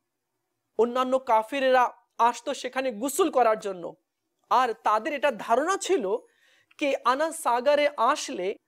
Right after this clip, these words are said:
স্নান করলে, অর্থাৎ গোসল করলে তাদের পাপ নাকি মোচন হয়ে যাবে। তো কাফিররা দেখলো পানি নেই, অন্যান্য কাফিররা ভিড় লাগিয়ে রেখেছে,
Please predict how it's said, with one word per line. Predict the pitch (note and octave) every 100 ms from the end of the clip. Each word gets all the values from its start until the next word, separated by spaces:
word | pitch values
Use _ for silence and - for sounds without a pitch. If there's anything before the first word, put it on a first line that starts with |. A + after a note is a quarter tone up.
| _
স্নান | - - C#4 C#4 D#4 D#4
করলে, | D#4 D4+ G#3 G#3
অর্থাৎ | A#3+ A#3+ A3
গোসল | E3 A3+ C4 G4+ G4
করলে | D#4 D#4 A#3+ G#3+ A#3+ _ -
তাদের | A#3+ C4
পাপ | C4 - B3 D#4 C#4
নাকি | B3 C#4
মোচন | C4 G#3 D4+ F4+ F4 B3
হয়ে | A#3 G#3
যাবে। | F3+ E3 D#3 - _ _ _ _ _ _ _ _ _ _ _
তো | - - -
কাফিররা | B2 D3+ C4+ D#4 D#4 E4+ E4+ D#4+ B3+ - _
দেখলো | G#3 G#3 D4+ D#4
পানি | D#4+ C#4 C#4 E4
নেই, | D4 D4+ C#4+ - _ _ _ -
অন্যান্য | C#4+ D4 D4
কাফিররা | D4+ C#4 C4+ D4 C#4+ C#4+
ভিড় | F#3+ F3 G3+ D4+
লাগিয়ে | C#4 C4+ B3+ C#4+
রেখেছে, | C4+ C4+ C#4 C#4 B3